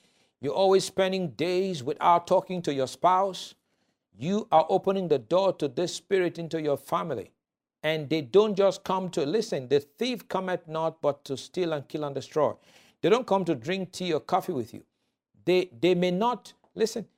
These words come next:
they, they're gonna affect you. They're gonna also affect your children.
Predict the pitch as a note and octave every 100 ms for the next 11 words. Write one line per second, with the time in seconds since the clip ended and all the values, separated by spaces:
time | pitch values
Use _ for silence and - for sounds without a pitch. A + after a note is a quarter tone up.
0 | _ A#2+ F3+ D3 E3+ F3+ A#3+ F#3 - -
1 | A3+ - - F#3 D#3 D#3+ F3+ E3+ D#3 E3
2 | - E3 - C#3 - F#3+ B2+